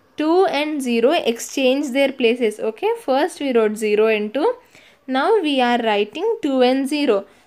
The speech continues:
Then we can write four, six and eight.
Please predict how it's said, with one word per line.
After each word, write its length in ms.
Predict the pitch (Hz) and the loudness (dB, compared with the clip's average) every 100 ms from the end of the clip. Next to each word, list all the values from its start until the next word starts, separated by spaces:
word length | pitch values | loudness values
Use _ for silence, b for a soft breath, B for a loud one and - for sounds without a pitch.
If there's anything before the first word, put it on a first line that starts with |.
| _ | _
Then 260 | 233 285 392 | -4 -2 0
we 140 | 339 | -2
can 240 | 247 220 214 | -2 -2 0
write 300 | 240 392 403 | 0 0 -4
four, 640 | - 233 220 226 311 453 | 2 2 4 2 2 0
six 460 | - - 233 - - | -4 -6 -6 -8 -14
and 260 | - 269 277 | -8 -6 -4
eight. 280 | 277 254 208 | -2 -2 -2